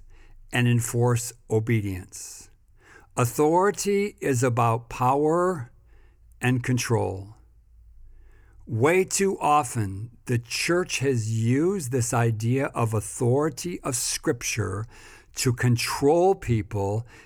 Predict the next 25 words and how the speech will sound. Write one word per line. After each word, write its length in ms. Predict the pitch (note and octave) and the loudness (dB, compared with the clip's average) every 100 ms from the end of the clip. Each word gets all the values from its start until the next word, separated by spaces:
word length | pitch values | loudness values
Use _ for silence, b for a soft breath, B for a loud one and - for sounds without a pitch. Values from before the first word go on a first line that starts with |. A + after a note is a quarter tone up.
| B | B
and 260 | A2+ A2 G#2+ | 0 2 4
make 240 | C3 C#3+ | 2 0
sure 540 | - - D#3 D#3+ F3+ E3 | -4 -2 2 4 2 2
they 240 | C#3 B2+ | 2 0
behave 840 | A2+ G#2+ F#2 C#3+ D#3+ F3 G3 E3+ D#3 | 0 -2 0 0 0 0 -2 -4 -2
in 180 | B2+ | 0
the 80 | A#2 | 0
way 460 | G#2 G#2+ D3+ F3+ F#3 | 0 0 0 0 -2
that 200 | C3 B2 | -2 -2
we 140 | A2 | -4
want 460 | F#2 F#2+ C3 B2+ - | -4 0 0 0 -4
them 260 | C#3+ D3 B2 | -2 -4 -6
to 120 | - | -8
behave. 1080 | B2+ B2 E2 G2 F#2+ F#2 G2 - - - - - _ - - - - _ - - _ _ _ - - | -4 -4 -4 -6 -6 -10 -12 -20 -20 -20 -20 -20 _ -20 -20 -20 -20 _ -20 -20 _ _ _ -20 -4
I've 240 | A#2+ D#3+ | -2 2
been 140 | E3 E3 | 4 4
a 80 | |
church 380 | B2 E3 D#3 - | 2 2 2 2
leader 260 | D3 D3 B2+ | 2 4 2
for 180 | C3+ A#2+ | 2 2
years, 460 | A#2+ C3+ A2+ - - | 4 4 2 0 -2
and 220 | C3 D#3+ | -2 0
I 180 | D#3 - | 0 0
promise 540 | - D3+ D#3 C3 - | 2 2 2 0 -2
you, 240 | G2 F#2 | -6 -10